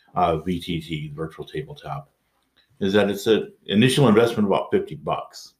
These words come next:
It's a one-time fee, you don't have to continually pay for it. But the modules, the add-ons, and stuff like that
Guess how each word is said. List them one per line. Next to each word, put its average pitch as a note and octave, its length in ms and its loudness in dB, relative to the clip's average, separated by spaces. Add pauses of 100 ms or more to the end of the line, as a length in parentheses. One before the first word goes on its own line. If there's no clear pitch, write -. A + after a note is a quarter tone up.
(320)
It's E2+ 200 -14
a F2 40 -6
one-time G2 480 0
fee, F#2 80 -8
you F2+ 80 -6
don't E2 140 -4
have E2+ 100 -8
to - 80 -18
continually E2 460 -10
pay D2 280 -16
for - 180 -20
it. - 120 -20
But F2 220 -6 (680)
the F#2+ 100 -2
modules, G2+ 960 2
the F2 220 -10
add-ons, F#2 500 -4
and E2+ 80 -14
stuff F2 240 -12
like E2+ 140 -12
that - 240 -8